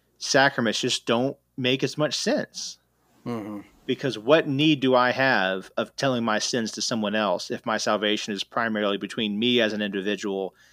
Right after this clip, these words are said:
Speaker 1: and God, rather than between God and his community and God and me as a member of that community?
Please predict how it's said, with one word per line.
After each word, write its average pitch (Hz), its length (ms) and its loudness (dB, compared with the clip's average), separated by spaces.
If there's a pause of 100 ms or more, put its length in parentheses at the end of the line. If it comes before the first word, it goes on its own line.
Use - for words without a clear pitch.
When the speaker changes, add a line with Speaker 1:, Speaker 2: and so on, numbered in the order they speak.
(280)
Speaker 1:
and 95 180 -6
God, 101 540 4 (320)
rather 113 480 4
than 107 280 0
between 101 480 -6
God 107 520 4
and 107 160 -4
his 104 220 -6
community 113 880 0 (100)
and 104 360 -2 (360)
God 107 440 4
and 104 220 -2
me 113 200 2
as 98 100 -4
a 90 60 -4
member 117 340 0
of 90 80 -8
that - 220 -6
community? - 520 -14